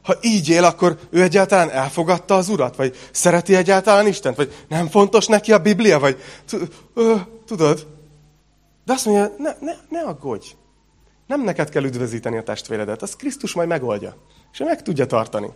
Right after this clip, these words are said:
mert hisz benne. És ez a lényeg. Krisztus elfogadta. Krisztus ott volt a kereszten. Kitárta a kezeit.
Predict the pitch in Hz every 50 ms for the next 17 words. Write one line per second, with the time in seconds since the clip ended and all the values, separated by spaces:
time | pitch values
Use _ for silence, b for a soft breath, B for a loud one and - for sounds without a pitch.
0 | _ b b b b - 226 233 294 220 - 147 147 135 117 107 98 - - _
1 | _ _ _ _ 170 - 233 214 185 196 185 165 143 123 113 - - - _ _
2 | _ _ _ _ _ b b b b b b b b b b b b b b b
3 | b b 762 b _ _ - 719 698 679 679 679 - - - - - 640 640 640
4 | 640 _ _ _ _ 640 _ _ _ _ _ _ _ _ - _ _ _ _ _
5 | _ _ _ _ _ _ _ _ _ _ - 226 233 - - 202 - - - 214
6 | 208 185 - - 143 127 117 - - - - - - 214 202 - 196 151 220 208
7 | 202 - 190 170 151 151 - - 160 139 123 113 - - 131 123 123 - 202 185
8 | - 214 190 180 - 185 160 151 - - 147 131 120 117 98 - - -